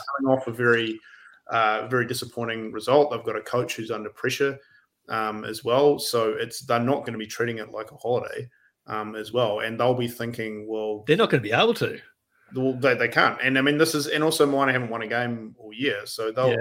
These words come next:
Speaker 1: they'll, the Reds will be pretty confident of this. So just how much playing at home for them is going to be,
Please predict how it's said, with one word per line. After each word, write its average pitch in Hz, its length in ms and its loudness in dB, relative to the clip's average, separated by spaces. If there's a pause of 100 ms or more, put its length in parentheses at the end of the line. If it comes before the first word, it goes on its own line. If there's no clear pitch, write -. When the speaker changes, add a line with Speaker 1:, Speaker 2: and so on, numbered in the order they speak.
Speaker 1:
they'll, 120 140 0
the - 60 -8 (120)
Reds 147 160 -2
will 113 80 -4
be 110 160 -10 (180)
pretty 117 160 -12
confident 117 440 -10 (580)
of 107 180 -10
this. 107 240 -4
So 120 200 2
just 165 320 4
how 151 120 -2
much - 440 -4
playing 127 640 -6 (800)
at 120 260 0 (120)
home 127 580 -8 (180)
for - 160 -10
them 113 480 -12
is 110 180 -10
going 110 240 -6
to 104 60 -12
be, 107 460 -8